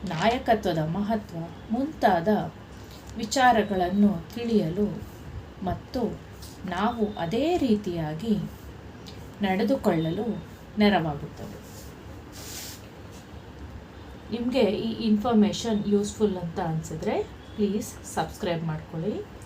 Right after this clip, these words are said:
ಸುಂದರವಾದ ಕಾಮೆಂಟ್ ಮಾಡಿ, ಲೈಕ್ ಮಾಡೋದನ್ನ ಮರೆಯಬೇಡಿ. ಮುಂದಿನ ವಿಡಿಯೋದಲ್ಲಿ ಮತ್ತೆ ಸಿಗೋಣ. Thank you.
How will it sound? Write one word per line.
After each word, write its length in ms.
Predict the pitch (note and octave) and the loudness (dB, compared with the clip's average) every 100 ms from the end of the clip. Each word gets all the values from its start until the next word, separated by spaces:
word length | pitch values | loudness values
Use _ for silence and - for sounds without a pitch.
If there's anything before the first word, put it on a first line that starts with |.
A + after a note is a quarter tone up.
| - - - | -14 -14 -14
ಸುಂದರವಾದ 720 | - C#4 C4 A#3 F#3+ E3 E3 G#3 F#3+ - | -6 -2 2 4 4 2 2 4 4 2
ಕಾಮೆಂಟ್ 400 | F#3 F3+ F3+ - | -6 -6 -8 -8
ಮಾಡಿ, 320 | F3 E3 F3 - - - - - - - - | -4 -2 0 -2 -6 -14 -14 -14 -14 -14 -2
ಲೈಕ್ 320 | G#3 G#3+ C4 C4 | 4 4 2 0
ಮಾಡೋದನ್ನ 600 | G#3 E3+ E3 E3 E3+ A3 | 2 2 -2 -4 -4 -2
ಮರೆಯಬೇಡಿ. 1040 | G#3 F#3+ F#3+ F3 F3+ E3 D#3 D3+ E3+ - - - - - - - - - - - - | -2 -4 -4 -2 -2 -2 -2 -4 -4 -4 -6 -16 -16 -16 -16 -14 -14 -14 -14 -14 -6
ಮುಂದಿನ 320 | B3+ C#4+ D4+ C4 | -4 -2 2 4
ವಿಡಿಯೋದಲ್ಲಿ 760 | G#3 F#3+ F3+ E3 F3 G#3+ B3+ E3 | 4 4 0 -2 -2 -2 -2 -2
ಮತ್ತೆ 360 | E3+ - F#3+ | -4 -4 -4
ಸಿಗೋಣ. 560 | F3+ E3 D#3+ D3+ F3 C4+ G#4 - - - - - - - - | -4 -6 -8 -8 -6 -6 -8 -14 -14 -14 -14 -14 -14 -14 -6
Thank 360 | D4+ D4 C#4+ C4 | -2 -2 -4 -2
you. 220 | B3+ | -2